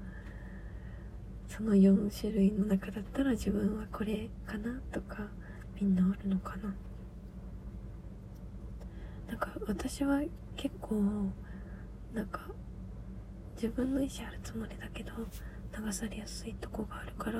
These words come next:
なんかシロ君みたいな、なんか最初はその、もうなんか自分の軸がないみたいな、<laughs> なんか何でもかんでも、「あ、それもいいな、あ、それもいいな、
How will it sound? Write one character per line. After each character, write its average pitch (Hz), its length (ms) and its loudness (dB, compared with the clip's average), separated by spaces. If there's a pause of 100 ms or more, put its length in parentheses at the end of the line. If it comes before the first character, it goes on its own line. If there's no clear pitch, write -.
(1120)
な 220 80 0
ん - 60 -2
か - 100 -6 (140)
シ - 180 2
ロ 208 100 -2
君 226 280 -2 (680)
み - 80 -10
た - 140 -4
い 214 100 -2
な、 - 160 -8 (920)
な 214 60 -6
ん - 20 -4
か 196 100 -4
最 208 200 0
初 220 160 -2
は 226 240 0 (340)
そ 233 60 -2
の、 233 80 -2
も 240 40 -4 (1700)
う 233 40 -2
な 233 60 -2
ん 214 40 -6
か - 140 -4
自 240 140 2
分 247 220 2
の 247 100 2
軸 233 300 0
が 233 120 0
な 226 200 4
い 214 40 4
み 196 60 2 (180)
た - 120 6
い 190 120 10 (1040)
な、 240 60 -2
<laughs> - 0 -
な 240 60 -2
ん - 20 -4
か - 160 -4 (160)
何 226 180 2
で 240 80 -2
も 233 140 2
か 240 160 -2
ん 240 60 0
で 233 100 2
も、 - 160 0 (200)
「あ、 226 40 0
そ 240 140 -2
れ - 60 -6
も 262 220 2
い 269 60 4
い - 20 4
な、 247 140 0 (420)
あ、 247 40 2
そ - 140 -2
れ 226 100 2
も 214 200 -4
い - 120 0
い 262 40 4
な、 226 160 0